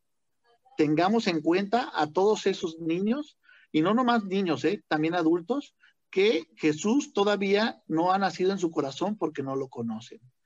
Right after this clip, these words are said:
Entonces, sería indispensable o sería muy grato tenerles una oración también en estos días para, hacia, dirigida hacia ese tipo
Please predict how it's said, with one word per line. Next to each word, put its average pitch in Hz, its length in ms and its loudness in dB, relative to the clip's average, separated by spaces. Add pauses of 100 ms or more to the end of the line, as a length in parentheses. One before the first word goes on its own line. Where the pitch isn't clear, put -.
(320)
Entonces, 143 540 -2 (260)
sería 147 680 0 (320)
indispensable 143 960 0
o 160 160 2
sería 143 260 0
muy 160 180 0
grato 160 540 -2 (440)
tenerles 156 440 0
una 170 120 0
oración 160 500 0
también 156 280 0
en 156 80 0
estos 156 220 -2
días 165 400 0 (360)
para, 143 200 0
hacia, 143 420 0
dirigida 147 480 0
hacia 170 180 0
ese 160 160 -2
tipo 165 280 -8